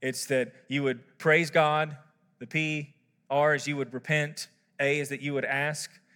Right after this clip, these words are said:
and then I would argue this morning that the Y is very important. The Y is that you would yield to God's will, to God's wisdom, to God's kindness, to his kingdom.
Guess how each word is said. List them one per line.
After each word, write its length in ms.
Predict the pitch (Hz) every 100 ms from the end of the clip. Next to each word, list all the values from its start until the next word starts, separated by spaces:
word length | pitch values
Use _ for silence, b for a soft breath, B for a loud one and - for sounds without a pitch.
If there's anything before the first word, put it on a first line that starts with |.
| b
and 100 | 135
then 80 | 135
I 140 | 151
would 120 | 190 147
argue 260 | 143 139
this 220 | 143 139
morning 280 | 143 147 139
that 140 | 131 127
the 80 |
Y 340 | 123 147 143 123
is 120 | 117
very 260 | 120 143 143
important. 400 | 139 147 110 92 _ -
The 80 | 120
Y 280 | 139 156
is 100 | 147
that 100 | 127
you 160 | 127 143
would 120 | 139
yield 440 | 127 147 101 - _ _ _ _ _ _ _ -
to 100 | -
God's 340 | 131 147 135
will, 340 | 139 143 135 - _ _ _ _ _ _ -
to 80 |
God's 300 | 113 135 147
wisdom, 520 | 131 143 135 139 139 131 _ _ -
to 80 | -
God's 300 | 135 151 147
kindness, 460 | 143 139 139 135
to 100 | -
his 220 | 104 143
kingdom. 480 | - 143 143 143 143